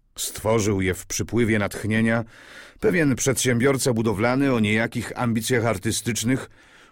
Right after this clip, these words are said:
który styl tutejszej architektury chrzcił niekiedy imieniem królowej Elżbiety, a niekiedy Anny. Najwidoczniej w przekonaniu, że te dwie władczynie były jedną i tą samą osobą.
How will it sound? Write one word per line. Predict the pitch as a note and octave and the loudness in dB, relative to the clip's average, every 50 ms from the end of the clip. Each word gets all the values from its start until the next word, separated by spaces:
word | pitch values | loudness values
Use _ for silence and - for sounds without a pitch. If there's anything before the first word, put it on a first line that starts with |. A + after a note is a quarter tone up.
| _ _ | _ _
który | - - F#3 D#3+ D3+ C3 | -4 0 2 2 4 2
styl | - - - D3 D3 C#3 B2+ - | 2 0 2 2 2 4 2 2
tutejszej | - A2+ - B2+ B2+ A#2 - C3+ A#2+ A#2 | 0 0 2 2 2 2 2 2 2 2
architektury | A2+ A2 G2+ - - A2+ - A2 - - C3 C3+ C3 C3+ C3 B2+ - - - - - - _ - | 2 0 0 -2 -4 -2 -2 -2 -2 0 2 2 2 2 2 0 -4 -10 -20 -20 -20 -20 _ -10
chrzcił | - - - - - - - D#3+ E3 D#3 B2+ | -6 -6 -4 -4 -4 -4 -2 0 2 2 4
niekiedy | A#2 A2 G#2 - C3 C3 B2 B2+ A#2+ | 4 2 2 2 0 2 2 2 2
imieniem | A2 G#2+ A#2+ B2 B2 A#2+ A2+ A2 G#2+ | 2 2 4 4 4 4 2 2 0
królowej | - A2+ A2 A#2 A#2 A2+ G#2+ A2 A2+ G#2+ | 0 -2 0 0 2 2 4 2 2 2
Elżbiety, | G#2 G#2 G2 F#2 F2+ F#2+ B2 C3 C#3 - D3 D3+ D#3+ D#3+ - - - - - - | 2 0 -2 -2 -2 0 0 0 0 0 -2 -2 -2 -4 -6 -12 -20 -20 -12 -6
a | - D3+ | -4 -2
niekiedy | E3+ F3+ - G3 F3+ D#3+ E3 C3+ | -2 0 0 0 2 2 2 0
Anny. | C3 A#2+ G#2 F#2+ F2+ E2 D#2+ D2 C#2 - - _ _ _ _ _ _ _ _ - | 0 -2 -2 -2 -4 -8 -10 -12 -14 -16 -20 _ _ _ _ _ _ _ _ -4
Najwidoczniej | A3+ A3+ G3+ E3 C#3+ A2 A2 G#2+ G#2+ G#2+ G#2 - - A2+ G#2 | -2 0 2 2 2 2 2 2 2 0 0 0 -2 -2 -2
w | F#2 - | -4 -4
przekonaniu, | - - A2 G#2 G#2 G2+ G2 G#2 A2 A2 A2+ A#2+ A#2+ - - - - - - - _ - | -4 -4 -2 -2 -2 -2 -2 0 0 0 0 0 0 -4 -8 -16 -20 -20 -20 -20 _ -6
że | - G2 A#2 | -4 -2 0
te | - B2 A#2 | 0 0 -2
dwie | F#2+ G2 G2+ C3 C#3 B2+ | 0 0 2 2 2 2
władczynie | G#2+ G#2+ A2 F#2+ - - - C#3+ C#3+ C#3 C3 A2+ | 2 0 0 -2 -2 -4 -2 0 2 2 2 2
były | G#2 A2+ G#2+ G#2+ G#2 | 2 2 2 2 2
jedną | G#2+ B2 B2+ A#2+ A#2+ B2 B2 A#2 A2+ | 2 2 2 2 0 0 0 2 0
i | G#2+ G2+ F#2+ F2+ | 0 0 -2 -4
tą | E2+ - - A#2 A2+ G2+ | -4 -4 -2 -2 -2 -2
samą | F#2 - - A2 G#2 G2 F#2+ F#2+ F2+ F2+ | -2 -2 -2 -2 0 0 -2 -2 -2 -2
osobą. | F2 - - G2+ F2+ D#2 E2+ F2+ A#1+ | -4 -4 -4 -4 -6 -6 -8 -12 -16